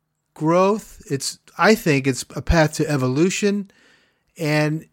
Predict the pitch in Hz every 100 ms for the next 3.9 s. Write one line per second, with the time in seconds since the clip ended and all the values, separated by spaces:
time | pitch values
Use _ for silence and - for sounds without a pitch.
0 | _ 220 254 240 233 180 180 175 170 165
1 | 160 156 156 170 180 175 185 - 170 -
2 | 160 160 139 180 180 151 143 135 123 151
3 | 156 139 147 135 - 156 147 143